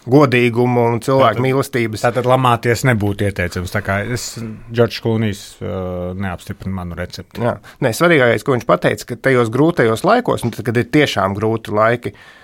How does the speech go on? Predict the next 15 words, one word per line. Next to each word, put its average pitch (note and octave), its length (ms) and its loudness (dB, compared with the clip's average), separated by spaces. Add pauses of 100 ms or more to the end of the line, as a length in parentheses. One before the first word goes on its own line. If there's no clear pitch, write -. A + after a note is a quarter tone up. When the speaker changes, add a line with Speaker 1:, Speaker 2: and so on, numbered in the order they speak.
Speaker 1:
un C#3 180 4
arī C3+ 200 6
agrāk B2 400 4
tādi G#2 240 0
ir A2 80 -8
bijuši, F3 360 -2
pagājušais A2 400 -2
gadsimts A#2 360 -2
bija C#3 200 0
ļoti C3 240 0
jautrs. - 460 -6
Ja C#3+ 120 0
tu D3+ 140 0
esi D3+ 160 2
tajā C#3+ 240 6